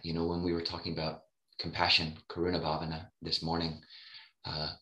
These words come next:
talked about, you know, how to practice Karuna when someone is being, uh, aversive and offensive and even angry towards you. But you can also practice Karuna when,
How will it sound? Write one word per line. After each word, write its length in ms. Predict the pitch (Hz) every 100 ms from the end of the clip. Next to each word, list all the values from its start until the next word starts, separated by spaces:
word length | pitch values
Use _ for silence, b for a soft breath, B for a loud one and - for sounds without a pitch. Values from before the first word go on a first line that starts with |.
| _ -
talked 240 | 82 -
about, 300 | 80 76 - _ _ _ _
you 120 | 90
know, 260 | 76 - - _ -
how 140 | 87
to 80 | 82
practice 420 | - 82 - -
Karuna 240 | 92 85 82
when 100 | 78
someone 340 | - 87 80
is 180 | - 78
being, 440 | 82 80 71 69 B B B B -
uh, 120 | - -
aversive 640 | 92 87 85 - 78 - -
and 140 | 78 76
offensive 520 | - 87 82 82 71 - 78
and 100 | 78
even 200 | 78 71
angry 360 | - 82 87 80
towards 380 | - 69 67
you. 100 | 69 67
But 120 | 67 - B B B -
you 80 | 92
can 100 | 95
also 200 | 101 82
practice 420 | 87 82 - -
Karuna 340 | - 85 80
when, 340 | 80 76 76